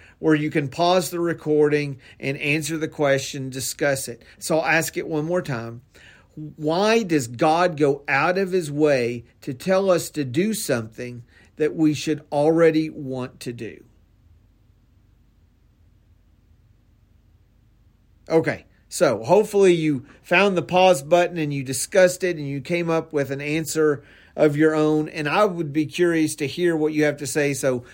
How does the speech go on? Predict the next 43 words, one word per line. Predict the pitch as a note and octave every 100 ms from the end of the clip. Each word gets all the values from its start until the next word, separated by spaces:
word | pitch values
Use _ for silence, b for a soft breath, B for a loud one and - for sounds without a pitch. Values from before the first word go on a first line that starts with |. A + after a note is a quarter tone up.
| B -
be | G#3
thinking | G#3 G3+ G3 F3
about | F3 D3+ D#3+ D#3
that, | D#3+ D#3 D3+
write | D3+ F3+
that | F3 D#3+
down, | D#3 D#3 D#3 D#3
or | C#3+ B2 B B
come | - F3+
share | E3+ F3 E3+
it | E3
with | D#3+ D#3
me | D#3 D3+
the | D3+ D3
next | D3 D3 -
time | D3 C#3 C3+
you | B2
see | - A#2+
me. | A#2 A2+ - _ _ _ _ _ _ _ _ - B B B B
I | -
think | E3+ B3 A#3+
one | C4+ B3 C4+
of | A#3
the |
reasons | F#3+ E3+ G3 G#3+ E3+ D#3+ C#3+ C#3
why | D#3 D#3+ D3+
he | D#3 C#3+
continually | - D3+ D3 G3 G3+ G#3+ G#3 F#3+ F#3
commands | - D#3 C#3+ C#3+ D3 C#3 A#2+
us | A#2 A#2
to | -
give | B2+ C3 A#2+
thanks | C3+ B2 A#2 A2+ - b b b b b
is | E3+ E3
because | A3+ B3+ A#3+
it's | A#3
just | C4 A3
not | B3 G3+
as | G3 D#3+
easy | - D#3+ E3 C#3+ D#3 D3+ D#3
as | - C3
it | C#3
sounds. | - A2+ G#2+ F2 - - -